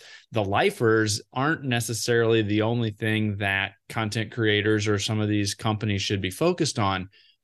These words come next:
Do you have any thoughts on this balance of maybe creating a business that's focused on a customer or a viewer base,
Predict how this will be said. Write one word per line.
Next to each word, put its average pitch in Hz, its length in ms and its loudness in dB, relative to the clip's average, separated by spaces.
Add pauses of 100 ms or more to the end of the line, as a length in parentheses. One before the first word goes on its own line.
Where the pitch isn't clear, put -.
(400)
Do 131 140 -4
you 180 80 4
have 233 160 2
any 240 120 2
thoughts 156 340 2
on 151 100 2
this 127 160 0
balance 120 400 0
of 104 300 -2
maybe 113 240 0
creating 147 540 2
a 165 40 0
business 127 640 -2
that's 107 320 0
focused 135 580 0
on 113 140 2
a 101 60 0
customer 127 760 0
or 101 360 2
a 98 100 0
viewer 135 400 2
base, 131 440 0